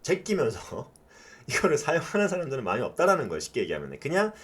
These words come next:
스플라인 같은 데다가 내가 오브젝트를 연결을 시키고 싶은데, 어, 사용할 수 있는 이펙터는 뭘까라고 해서 나온 게 스플라인 이펙터라는 거예요.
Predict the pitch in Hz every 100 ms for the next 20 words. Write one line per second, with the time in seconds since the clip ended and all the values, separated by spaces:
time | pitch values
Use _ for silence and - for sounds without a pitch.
0 | - - - - - 220 233 208 - 190
1 | 180 113 98 139 95 - 101 107 123 147
2 | 185 180 - 156 196 208 - _ - 139
3 | 196 160 147 107 90 - - 82 117 104
4 | 67 - _ - 78 76 - - 147 156
5 | 147 104 - 139 - 156 110 80 - 170
6 | 175 147 131 87 80 147 143 - 139 147
7 | 101 120 123 110 76 67 62 58